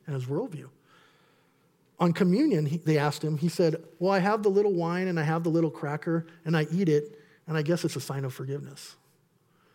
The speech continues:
right? But these guys, right, we have reverence for God. That's not what communion is. That's the blood that was shed on the cross and us realizing that it represents that in our memory, right?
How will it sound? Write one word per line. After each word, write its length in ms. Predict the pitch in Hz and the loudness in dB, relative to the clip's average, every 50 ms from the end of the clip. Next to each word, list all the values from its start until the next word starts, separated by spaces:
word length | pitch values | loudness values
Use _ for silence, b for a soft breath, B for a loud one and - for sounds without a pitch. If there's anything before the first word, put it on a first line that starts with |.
| b b b b b | b b b b b
right? 320 | - 131 135 151 165 175 165 - b b b b b b | -12 -8 -6 -4 -4 -6 -6 -12 b b b b b b
But 140 | - 135 - | -14 -10 -6
these 260 | - 208 262 285 - | -4 -2 -2 -2 -2
guys, 320 | - 170 143 139 143 135 | -4 -6 -4 -4 -4 -4
right, 320 | 143 139 143 156 165 170 165 - - - - | -4 -4 -2 0 0 0 -2 -6 -12 -12 -6
we 80 | 160 175 | -6 -6
have 240 | 175 196 202 160 143 | -4 -6 -8 -8 -6
reverence 420 | 135 147 170 175 170 151 131 - | -6 -6 -4 -4 -4 -6 -6 -6
for 120 | - - | -10 -14
God. 280 | 127 - 127 - - 135 - | -16 -16 -16 -16 -18 -20 -10
That's 200 | - 190 196 - | -10 -10 -8 -6
not 120 | 247 208 151 | -8 -8 -8
what 100 | 147 147 | -8 -10
communion 400 | - - 127 123 120 117 113 113 | -8 -10 -8 -8 -10 -12 -12 -14
is. 300 | 117 120 131 147 147 b b b b | -14 -12 -12 -12 -12 b b b b
That's 140 | - 185 - | -8 -8 -4
the 80 | - 151 | -4 -4
blood 260 | 131 143 143 160 165 | -2 0 -2 0 0
that 120 | 156 147 | -2 -4
was 100 | 143 127 | -6 -8
shed 180 | - - 156 147 | -6 -6 -6 -6
on 140 | 143 135 131 | -6 -6 -8
the 40 | 123 | -10
cross 340 | - - 160 170 160 - - | -10 -10 -8 -8 -8 -8 -8
and 100 | 143 139 | -8 -8
us 140 | 135 - | -8 -10
realizing 680 | 147 143 151 180 180 165 139 131 139 139 131 131 131 131 B B B B B B | -8 -4 -2 0 0 0 -2 -4 -10 -10 -10 -12 -14 -14 B B B B B B
that 120 | 151 143 | -6 -4
it 40 | 139 | -4
represents 640 | 139 139 143 143 - 156 131 135 156 165 165 - - - 131 | -2 -4 -4 -2 -2 -4 -4 -2 -2 -4 -4 -6 -10 -10 -10
that 260 | 135 127 123 147 - _ _ _ | -8 -8 -8 -12 -14 _ _ _
in 160 | 151 139 131 | -6 -4 -4
our 140 | 127 127 123 | -4 -4 -4
memory, 360 | 127 135 156 165 147 120 117 | -4 -2 -2 -2 -2 -4 -6
right? 340 | - 117 120 127 147 151 | -12 -12 -12 -10 -12 -12